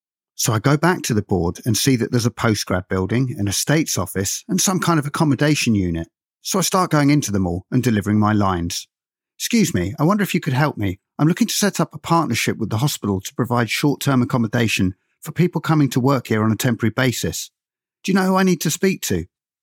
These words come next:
After trying this at about five or six buildings, I come away with two good leads. One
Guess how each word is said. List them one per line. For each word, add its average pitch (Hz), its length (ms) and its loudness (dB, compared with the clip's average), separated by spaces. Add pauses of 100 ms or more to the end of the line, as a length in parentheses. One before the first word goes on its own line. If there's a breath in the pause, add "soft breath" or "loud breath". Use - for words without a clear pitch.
(520)
After 139 260 0
trying 151 360 2
this 139 180 2
at 139 80 0
about 135 260 2
five 156 300 0
or 120 120 -4
six - 240 -4
buildings, 127 580 0
I 139 80 -2
come 160 200 0
away 135 220 2
with 117 200 -2
two 139 280 2
good 127 240 0
leads. 113 540 -2 (180)
One 113 440 0